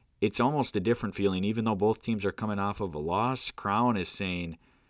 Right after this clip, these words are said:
"Can we please not go to overtime, I guess? 'Cause bad things happen in overtime. Can we please just win in regulation?" I don't think it'll go to overtime, Wyatt,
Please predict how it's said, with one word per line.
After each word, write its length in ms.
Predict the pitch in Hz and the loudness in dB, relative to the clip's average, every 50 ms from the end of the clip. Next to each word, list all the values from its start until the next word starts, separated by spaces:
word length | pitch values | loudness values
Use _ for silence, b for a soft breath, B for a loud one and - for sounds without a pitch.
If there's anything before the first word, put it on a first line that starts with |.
| b b b b | b b b b
"Can 140 | - - 113 | -4 0 0
we 80 | 135 143 | 0 0
please 320 | - - 139 127 104 98 | 4 6 6 6 6 4
not 180 | 107 104 110 - | 2 2 2 2
go 140 | - 113 | 2 4
to 60 | 101 90 | 6 6
overtime, 460 | 87 95 104 120 - - 127 123 123 | 4 4 2 2 0 0 0 0 0
I 60 | 123 | 2
guess? 260 | 123 131 131 135 - | 2 2 2 0 0
'Cause 200 | - - 101 87 | 0 -2 -2 0
bad 280 | 80 92 98 107 117 - | 0 0 0 0 0 0
things 200 | - 113 101 - | -2 -4 -2 0
happen 320 | 110 107 120 - - 101 | 0 0 0 0 -2 -4
in 80 | 95 87 | -2 -2
overtime. 460 | 85 85 82 87 87 - 95 95 95 | -2 -2 -2 -4 -4 -2 -4 -6 -6
Can 120 | - - | -4 -2
we 80 | 101 98 | -4 -4
please 260 | - - 123 120 113 | 0 2 2 2 2
just 240 | 101 104 101 98 - | 2 0 -2 -2 0
win 160 | 101 101 110 | -2 0 0
in 120 | 113 107 101 | 0 0 0
regulation?" 720 | 101 98 95 95 87 90 98 110 113 - - 85 80 87 - | 0 0 2 0 2 4 2 4 2 0 -2 -2 -6 -6 -4
I 140 | - 101 147 | -2 2 2
don't 160 | 190 208 - | 2 2 2
think 180 | - 160 131 | -2 -2 0
it'll 140 | - 117 113 | 2 2 4
go 140 | 104 117 117 | 4 4 4
to 80 | 110 98 | 6 6
overtime, 480 | 104 135 135 117 95 - 101 90 85 | 4 4 4 2 -2 0 -4 -4 -2
Wyatt, 360 | 82 78 78 76 78 92 95 | -2 -4 -4 -4 -6 -6 -8